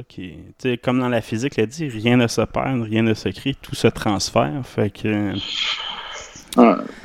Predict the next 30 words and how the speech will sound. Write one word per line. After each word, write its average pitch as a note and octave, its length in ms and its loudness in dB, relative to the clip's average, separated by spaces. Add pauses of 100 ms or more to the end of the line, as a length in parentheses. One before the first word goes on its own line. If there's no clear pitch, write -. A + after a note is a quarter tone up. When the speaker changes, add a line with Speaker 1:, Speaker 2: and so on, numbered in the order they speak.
(240)
Speaker 1:
ou A2+ 80 -4
se - 100 -2
Speaker 2:
Ouais. A#2+ 80 4
Speaker 1:
transforme. A#2+ 640 8 (320)
Speaker 2:
Ouais. G#2+ 140 -2
Speaker 1:
Donc, F#2 160 -8 (100)
euh, - 40 -14 (1000)
Speaker 2:
Peut-être. - 400 6 (880)
Ça B2+ 80 6
serait D3 220 8
cool E3 280 6
qu'on A#2+ 400 2
ait, A#2 280 2
euh, G#2 500 -2
élaboré A2 580 2
avec G#2+ 260 -2
une G#2 120 -2
théorie, A2 640 4
euh, G2 960 4 (120)
qui G#2 120 4
est G2 520 4
l'humanité, G#2+ 840 8
euh, G2 180 10 (500)
et A#2 120 6
comment B2 240 6
ça A#2+ 160 0
fonctionne, A#2 480 0
les G#2+ 180 0
Infinity G#2+ 440 -6
Stones. G#2 340 -4